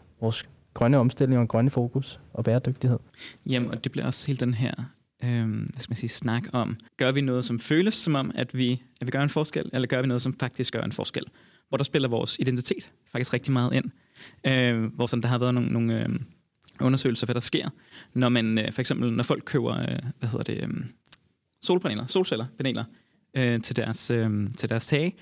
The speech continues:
Speaker 2: hvor sådan, der har været folk, øh, sådan, der har været, øh, folk ude og sætte dem op,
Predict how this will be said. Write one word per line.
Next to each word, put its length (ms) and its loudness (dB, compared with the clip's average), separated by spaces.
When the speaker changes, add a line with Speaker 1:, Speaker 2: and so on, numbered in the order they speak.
Speaker 2:
hvor 180 4
sådan, 240 0
der 80 0
har 80 2
været 180 0
folk, 260 -4
øh, 400 -2
sådan, 160 -4
der 100 -4
har 200 -4
været, 140 -6
øh, 60 -6
folk 160 -4
ude 80 2
og 60 -2
sætte 120 -6
dem 100 0
op, 180 -2